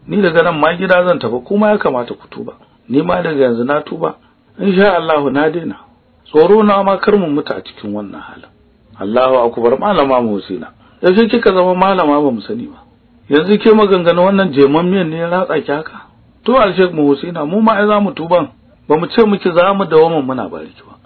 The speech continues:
So muke sai mun cika account ɗinmu mun sayi gidaje da motoci. Yawwa, daga nan sai mu samu manyan masu kuɗi. Mu kai sunayen su wajen tica, danke mana zo mu yi aure.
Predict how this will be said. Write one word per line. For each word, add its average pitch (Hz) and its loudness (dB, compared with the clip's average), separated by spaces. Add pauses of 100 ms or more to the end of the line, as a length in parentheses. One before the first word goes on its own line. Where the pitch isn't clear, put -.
(460)
So 208 4
muke 208 2 (120)
sai 185 2
mun 190 -2
cika 185 0
account 175 -4
ɗinmu 170 -4
mun 165 -6
sayi 139 -2
gidaje 123 -2
da 104 -10
motoci. 117 -12 (440)
Yawwa, 127 0
daga 113 -8
nan 143 -8
sai 147 -4
mu 135 -6
samu 101 -10
manyan 123 -6
masu 101 -8
kuɗi. - -20 (380)
Mu 117 -2
kai 165 0
sunayen 165 0
su 151 -6
wajen 156 2
tica, 156 -4
danke 202 2
mana 175 0
zo 131 -4
mu 120 -6
yi 98 -6
aure. 117 -6